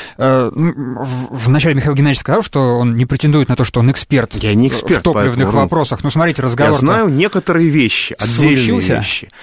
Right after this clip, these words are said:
Speaker 2: Картину в целом я вот, я не знаю, вот это вот повышение, а, январской биржевых цен, это реальный результат там того, что у нас, а, закрыли, закрываются
Speaker 1: Или готовность отвечать перед
Speaker 2: а,
Speaker 1: антимонопольной
Speaker 2: за-, за-,
Speaker 1: службой.
Speaker 2: э, да нет такой готовности. Вот это вот точно нет, не переживайте.
Speaker 1: Мгм.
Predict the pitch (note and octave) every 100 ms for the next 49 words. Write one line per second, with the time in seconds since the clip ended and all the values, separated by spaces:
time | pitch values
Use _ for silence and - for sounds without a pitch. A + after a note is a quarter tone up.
0 | - - A#2 - G3 F3 - - B3 A3+
1 | A2+ A2+ C#3 C#3+ C3 B2 B2 - _ -
2 | - - _ - - - C3+ G#3 G#3+ B3+
3 | C#3+ A#2+ C3+ B2 D3 F3+ - G3+ A#2+ E2+
4 | - - - - A#2+ A#2+ E3 F3 A#2+ -
5 | G#2 B2 C#3 D#3 B2+ - C3 G2+ G3 F3+
6 | C#3+ - - D3+ E3+ D#3 D3 C#3 C3 B2
7 | A#2+ B2+ B2+ B2+ A#2+ A2 G2+ A#2 - A2+
8 | - - - - G2+ A2 A2 B2+ C#3 B2+
9 | A#2+ A#2+ B2+ C#3 C3+ A#2+ D3 F#3+ F#3+ E3
10 | E3 G3 F3+ - - C3+ D#3+ D3 C#3 C3
11 | B2 - C3+ B2 C3 C3+ C#3 C#3+ A#2+ A2
12 | C3+ A#2 C3 D3 A#2+ G#2+ - F#2+ G2+ F2+
13 | F2 C#3+ F#3+ F#3 - G3 F#3 - A#2+ D3
14 | - G#2 G#2 G#2+ B2+ A#2+ F2+ - A1+